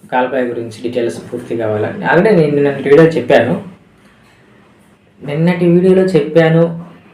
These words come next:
అంటే అది యాక్చువల్గా నిన్న మొన్న మనం అప్‌లోడ్ చేసిన వీడియో, ముందు మనం రికార్డు చేసిన వీడియో అండి. నిన్న ఏం, మొన్న ఏం చెప్పినది కాదు. ఓకే,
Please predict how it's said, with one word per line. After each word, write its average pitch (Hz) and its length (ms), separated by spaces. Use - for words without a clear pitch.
అంటే 147 540
అది 147 180
యాక్చువల్గా 156 720
నిన్న 143 280
మొన్న 143 340
మనం 135 200
అప్‌లోడ్ 131 300
చేసిన 123 220
వీడియో, 123 280
ముందు 143 360
మనం 123 280
రికార్డు 127 340
చేసిన 113 200
వీడియో 107 240
అండి. 98 420
నిన్న 123 200
ఏం, 113 280
మొన్న 110 180
ఏం 110 260
చెప్పినది 107 480
కాదు. 104 300
ఓకే, 160 300